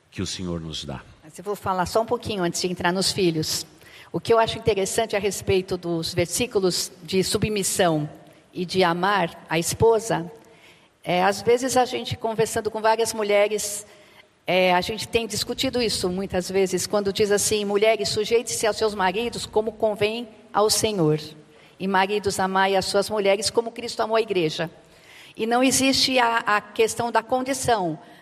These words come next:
Speaker 2: É, "Mulheres, sejam submissas se ele for assim." Ou, "Maridos, amai as suas esposas se elas forem também
Speaker 1: Uhum.
Speaker 2: especiais na submissão." Por sermos assim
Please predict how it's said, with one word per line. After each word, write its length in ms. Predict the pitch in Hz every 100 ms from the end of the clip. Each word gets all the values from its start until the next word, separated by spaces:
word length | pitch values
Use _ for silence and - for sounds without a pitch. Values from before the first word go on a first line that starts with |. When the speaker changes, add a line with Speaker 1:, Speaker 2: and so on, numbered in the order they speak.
| -
Speaker 2:
É, 220 | 170 180
"Mulheres, 440 | 180 214 240 220 214
sejam 240 | 254 254
submissas 600 | 247 247 220 233 262 247
se 680 | - - 262 277 330 349 - - _ _ _ _ _ _ _ -
ele 180 | 202 220
for 240 | - 214
assim." 540 | 208 - 208 185 156 165 - - - _ _
Ou, 160 | 175 180
"Maridos, 560 | 190 190 214 185 170
amai 320 | 185 180 190 196
as 100 | 180
suas 220 | 202 190
esposas 480 | 185 - 196 202 202
se 480 | - 220 226 269 - - - _ _
elas 640 | 170 180 196 190 - - - _ _ _ _ _ _ _ _ -
forem 320 | 196 202 196
também 420 | 214 190 196 196
Speaker 1:
Uhum. 440 | 107 104 95 101 123 - - - _
Speaker 2:
especiais 720 | 165 - 220 208 226 202 196
na 100 | 185
submissão." 720 | 185 - 185 185 - 165 160 - - - - - _ _ -
Por 160 | 254
sermos 440 | - - 302 294 269
assim 540 | 240 - 233 202 170